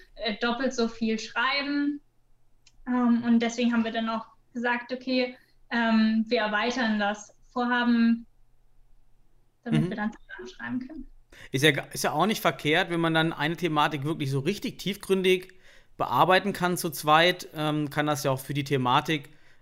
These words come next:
Speaker 2: ja total vorteilhaft sein, ja, weil da gewinnt man einfach doppelt so viele Einblicke, ähm, oder vielleicht sogar mehr. Wa-, was heißt das, ihr seid hochgekommen? Also ihr kommt dann nicht, nicht ursprünglich aus, äh, Flensburg, oder?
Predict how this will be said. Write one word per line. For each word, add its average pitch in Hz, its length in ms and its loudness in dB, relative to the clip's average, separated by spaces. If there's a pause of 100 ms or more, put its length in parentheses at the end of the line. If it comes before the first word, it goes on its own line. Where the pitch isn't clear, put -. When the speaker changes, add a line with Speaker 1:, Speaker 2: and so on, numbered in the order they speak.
(100)
Speaker 2:
ja 131 240 0
total 135 280 -4
vorteilhaft 143 640 -2
sein, 120 320 -4 (240)
ja, 135 160 -12
weil 127 140 -6
da 131 380 -2 (340)
gewinnt 143 260 -2
man 147 120 0
einfach 143 240 -2
doppelt 165 260 -4
so 151 60 -8
viele 143 180 -2
Einblicke, 165 560 2 (400)
ähm, 131 240 -2
oder 135 200 -6
vielleicht 127 280 -2
sogar 127 240 -2
mehr. 131 440 -2 (520)
Wa-, 151 280 -4
was 170 180 0
heißt 220 160 2
das, 190 120 -4
ihr 196 100 0
seid 185 180 0
hochgekommen? 240 480 -2
Also 180 120 -4
ihr 180 80 2
kommt 208 200 -2
dann 185 100 0
nicht, 214 220 -4 (420)
nicht 202 360 -8
ursprünglich 165 640 -2 (260)
aus, 143 340 -2
äh, 139 180 -4
Flensburg, 143 440 -2
oder? 226 320 -6